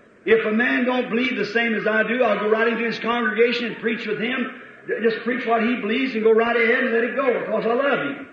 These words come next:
By their fruits you know them. If they don't believe it and they haven't got brotherly love, they drop out, disagree, fall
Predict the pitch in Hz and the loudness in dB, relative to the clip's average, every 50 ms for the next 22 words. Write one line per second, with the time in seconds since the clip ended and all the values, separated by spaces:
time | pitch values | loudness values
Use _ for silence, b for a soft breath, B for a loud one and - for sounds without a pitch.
0 | - - - - - - - - - - - - - - - - - - - - | -20 -20 -20 -20 -20 -20 -20 -20 -20 -20 -20 -20 -20 -20 -20 -20 -20 -20 -20 -20
1 | - - - - - - - - - - - - - 170 196 196 180 185 165 - | -20 -20 -20 -20 -20 -20 -20 -20 -20 -20 -20 -8 -4 -2 -2 0 -2 -4 -4 -6
2 | - 220 233 214 - - 208 202 208 226 240 226 175 147 127 120 - - - - | -6 -6 -4 -4 -4 -6 -6 -4 -4 -2 -2 -2 -2 -2 -4 -8 -10 -14 -18 -20
3 | - - - - _ - - - - - - - - 220 247 240 247 240 233 226 | -20 -20 -20 -20 _ -20 -20 -20 -20 -20 -20 -6 0 2 2 4 6 6 4 4
4 | - - - 277 302 311 302 - - - 262 277 269 269 277 269 - 240 233 233 | 4 2 2 4 4 4 4 2 0 -2 -2 0 0 0 -2 -2 -4 -4 0 0
5 | 233 220 196 226 294 320 302 285 254 - - 185 220 - 220 240 233 233 233 220 | 2 2 2 4 4 4 4 4 2 2 0 0 0 0 0 0 2 2 2 4
6 | 214 214 240 254 277 254 214 - - - - - - - - - - - - - | 4 4 4 4 4 2 2 0 -6 -8 -12 -14 -16 -16 -18 -18 -16 -18 -18 -20
7 | - - - - - - - - - - 127 139 139 139 135 135 139 147 185 202 | -20 -20 -20 -20 -20 -20 -18 -18 -16 -10 -8 -6 -4 -4 -4 -4 -2 -2 0 0
8 | 196 190 190 196 - 190 - - - - - - - - - - - 403 403 - | 0 -2 -2 -2 -2 -2 -2 -4 -4 -6 -8 -12 -16 -16 -18 -18 -16 -16 -16 -16
9 | - - - - - - 190 214 - - 165 139 160 190 202 180 151 139 143 165 | -18 -20 -20 -16 -4 -2 0 0 0 -2 -4 -4 -2 -2 -2 -2 -2 -4 -4 -2
10 | 180 202 202 | 0 2 2